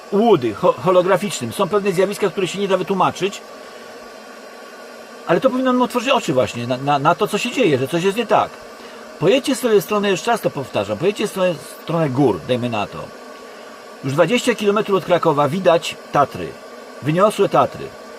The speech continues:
Nawet dalej. Tego nie było, ja tego nie pamiętam za młodu. Owszem, tam na, na południu Krakowa było widać te Tatry, takie malutkie, ale w tej chwili są duże.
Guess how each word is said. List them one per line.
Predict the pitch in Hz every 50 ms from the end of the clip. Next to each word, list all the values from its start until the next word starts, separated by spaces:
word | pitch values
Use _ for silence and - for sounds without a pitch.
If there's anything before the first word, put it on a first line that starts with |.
| - - - - -
Nawet | - 180 196 220 208 185
dalej. | 226 202 170 123 90 78 76 - - - - - - - - -
Tego | - 202 220 254
nie | 277 294
było, | 294 285 220 180
ja | 165
tego | 156 208 208
nie | 233 233
pamiętam | 208 240 254 233 190 127 139 135 123
za | 127 131
młodu. | 120 113 110 101 110 101 - - - - -
Owszem, | 185 185 - - 202 165
tam | 165 185 180
na, | 180 170 160
na | 165 170 160
południu | 160 180 190 196 185 180
Krakowa | 151 165 160 156 175 165 151
było | 139 175 175 139
widać | 139 135 143 127 -
te | 139 120
Tatry, | - 147 156 - 170 156 139 - - - - - -
takie | - 123 - 147
malutkie, | 135 135 135 151 160 - - 156
ale | 135 127
w | 127
tej | - 170
chwili | - 202 190
są | - 220 247
duże. | 294 311 302 196 113 87